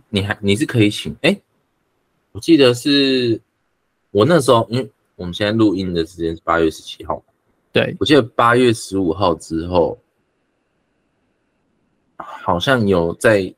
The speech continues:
Speaker 1: 有在有一些更新的规定，然后是相，关于你请假，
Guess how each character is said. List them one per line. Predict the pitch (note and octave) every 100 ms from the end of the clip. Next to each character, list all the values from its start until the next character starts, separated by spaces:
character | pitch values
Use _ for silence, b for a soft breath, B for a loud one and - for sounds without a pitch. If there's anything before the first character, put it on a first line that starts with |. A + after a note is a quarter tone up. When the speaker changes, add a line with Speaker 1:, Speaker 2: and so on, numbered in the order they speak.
| _
Speaker 1:
有 | E2 F#2+
在 | A2+ G#2+
有 | F2 D#2+
一 | F#2+
些 | - E2+
更 | F2+ E2
新 | - E2
的 | D#2+
规 | D#2+
定， | D#2 D#2
然 | D#2+ E2+
后 |
是 | F2 G2 F2+ E2+ -
相， | - F2+ -
关 | - F#2+ F2
于 |
你 | D#2+ D#2
请 | D2+ -
假， | - D#2